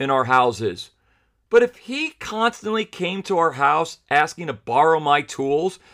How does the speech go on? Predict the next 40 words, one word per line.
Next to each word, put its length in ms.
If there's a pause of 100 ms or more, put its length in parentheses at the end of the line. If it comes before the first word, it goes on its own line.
(100)
'cause 140
he 80
kept 380
on 120
forgetting 520
them, 160
or 180
he 100
breaks 460
his 340
and 120
he, 100 (260)
he 140
doesn't 180
wanna 240
buy 240
new 240
ones, 460 (960)
I 100
wouldn't 340
think 260
much 320
of 100
him 140
as 100
a 60
contractor 720
now, 180
would 320
I? 360 (2000)
And 140
in 100
the 100
same 540
vein, 480 (300)
if 140
we're 120
teaching 500
our 120
students, 640